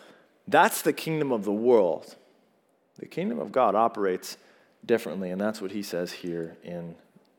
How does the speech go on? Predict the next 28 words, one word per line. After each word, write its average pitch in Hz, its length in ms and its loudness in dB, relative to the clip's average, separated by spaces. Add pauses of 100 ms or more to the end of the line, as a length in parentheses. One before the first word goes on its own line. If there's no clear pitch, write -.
(120)
verse 78 340 -10
forty-three. 87 760 -6 (840)
He 120 100 -4
says, 110 280 0
"Not 123 480 4
so 131 680 4
with 110 540 0 (460)
you." 78 320 -10 (760)
Let's 165 180 -2
pause 113 380 -2
right 110 180 -2
there. 104 360 -2 (440)
A 107 60 -10
little 92 160 -6
interjection 95 600 -6
in 92 100 -6
our 95 100 -6
service. 95 400 -6 (560)
There 175 220 8
is 151 100 4
a 120 60 4
way 120 260 8
that 123 160 6
is 101 140 -2
right 101 320 2
to 104 100 -8
the 92 100 -4
world. 87 460 -8